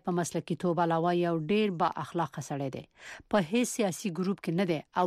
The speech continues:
بې تعصبه سړی دی. یو خواته په ملک کې دوه رهبران دي، بل پلو یو شمیر تنظیمونه او قومندانان دي چې د دفاع په وزارت کې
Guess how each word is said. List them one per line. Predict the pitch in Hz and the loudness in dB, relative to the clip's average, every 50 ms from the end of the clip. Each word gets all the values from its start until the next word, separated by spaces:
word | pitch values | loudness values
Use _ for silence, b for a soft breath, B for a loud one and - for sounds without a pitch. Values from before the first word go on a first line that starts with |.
| 165 160 | 2 2
بې | 175 160 - | 0 0 0
تعصبه | 165 156 139 - 226 190 175 147 - | -2 -2 0 0 0 0 0 0 -2
سړی | 151 147 139 131 - | -2 -2 -2 -2 -4
دی. | - - _ _ _ _ _ B B B B B B B 185 | -8 -12 _ _ _ _ _ B B B B B B B 2
یو | 190 196 - - | 2 2 2 2
خواته | 208 190 - 202 - - | 0 0 0 -2 -2 -2
په | 180 180 | 0 0
ملک | 196 185 160 - | 0 0 0 0
کې | 196 185 156 151 | -2 0 0 0
دوه | 190 180 175 | 0 2 2
رهبران | 160 139 - 170 170 175 196 185 190 | 0 0 0 0 2 2 2 4 2
دي، | 190 175 B B B B B B 202 | 2 0 B B B B B B -2
بل | 208 - - | 0 2 2
پلو | 202 196 196 190 180 | 2 2 2 2 2
یو | 185 185 165 - - | 2 2 0 -2 -2
شمیر | - 180 175 - - 185 | 0 0 0 0 0 -2
تنظیمونه | 170 160 156 170 170 180 180 175 170 - - 175 | -2 0 0 0 2 2 4 4 2 2 2 0
او | 170 160 - - | -2 -2 0 0
قومندانان | 165 170 165 151 165 160 170 190 202 202 190 196 | 0 0 2 2 2 2 4 4 4 4 4 2
دي | 202 185 - | 2 0 0
چې | - - - - - 208 175 185 | -4 -14 -12 -6 -2 -2 0 2
د | 180 151 170 | 2 0 0
دفاع | 160 - 190 185 - - | 0 2 0 0 0 0
په | 170 170 | -2 0
وزارت | 165 165 160 170 180 175 - - | 0 0 0 0 0 -2 -2 -2
کې | 185 170 165 | 0 0 0